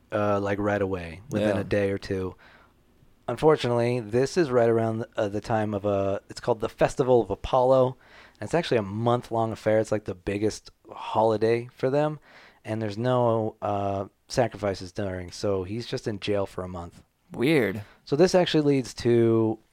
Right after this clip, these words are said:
Speaker 1: uh, other parts, uh, of Plato's books. There's a, there's a book called, um, The Trial and Death of Socrates, which compiles four of Plato's dialogues that are this time. It's his Apology and the other dialogues around this time.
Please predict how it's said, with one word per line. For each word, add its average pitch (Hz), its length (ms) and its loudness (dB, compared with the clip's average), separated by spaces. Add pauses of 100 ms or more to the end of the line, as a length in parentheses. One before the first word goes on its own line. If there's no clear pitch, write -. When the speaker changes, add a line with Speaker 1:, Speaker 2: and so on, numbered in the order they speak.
Speaker 1:
uh, 107 360 0 (100)
other 117 600 2 (200)
parts, - 520 -2
uh, 113 60 -4
of 107 420 -2
Plato's 107 720 0 (360)
books. 117 240 0
There's 135 160 2
a, 170 60 -2
there's 170 220 0
a 160 60 6
book 220 340 2 (420)
called, 117 440 4
um, 95 520 0 (960)
The 113 140 -6
Trial 123 500 4
and 104 160 -4
Death 110 260 2
of 101 80 -4
Socrates, 95 540 -6
which 92 160 -10
compiles 101 460 -2 (160)
four 117 300 4
of 104 100 -4
Plato's 107 340 -2
dialogues 98 540 -2
that 95 80 -6
are 92 240 -6
this - 260 -8
time. 82 420 -10 (160)
It's - 120 -14
his 98 100 -10
Apology 147 720 2 (640)
and 110 160 -4
the 117 60 2
other 117 140 4
dialogues 107 540 6
around 104 300 0
this 98 140 -6
time. 98 340 -4